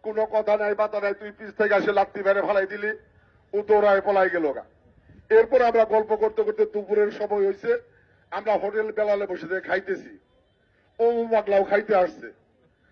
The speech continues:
আইসে দেখে যে আমার বড় ভাই বসা, সাথে সাথে একটা দৌড় মারি একটা ইট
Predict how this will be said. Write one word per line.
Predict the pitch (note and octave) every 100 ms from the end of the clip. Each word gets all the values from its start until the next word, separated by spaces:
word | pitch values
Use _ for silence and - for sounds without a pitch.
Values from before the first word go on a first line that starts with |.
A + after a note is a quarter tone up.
| _ -
আইসে | G#3 G#3 A3+
দেখে | A3 G#3+
যে | G#3
আমার | G3+ G3+
বড় | G3+ G3
ভাই | F#3+ F3+
বসা, | F3+ F3+ - B2 - _ _ _ _ _ - -
সাথে | G3+ G#3+ A#3
সাথে | - A3+
একটা | G#3+ G#3+ G3
দৌড় | G3 G3+
মারি | G3 G3
একটা | F#3+ F#3
ইট | G3+ G3+